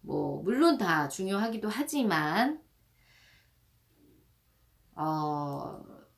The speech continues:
너무 뭐 제가 사실적으로 얘기하는 부분도 있지만 용기 잃지 마시고요. 어,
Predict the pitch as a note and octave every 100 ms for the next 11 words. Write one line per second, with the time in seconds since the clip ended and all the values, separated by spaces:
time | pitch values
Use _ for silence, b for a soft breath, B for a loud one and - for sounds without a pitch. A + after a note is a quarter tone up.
0 | _ - F#3 A3+ D4+ C#4+ A#3+ C4 A#3 D#3
1 | C#3+ - - - D3 D3 C#3+ C3 A2+ -
2 | F3+ D#3 D#3 C#3 - - - - E4+ F4+
3 | - C#4 A3+ F3 D#3 F#3 F3 E3 D#3 D#3+
4 | C#3 - C#3 D3+ E3+ G#3+ B3 F#3+ - B3
5 | A#2+ C3+ G#3+ G#3 E3+ D3 F3+ G#3 D3 C#3
6 | B B B B B B - D3 D3+ -
7 | -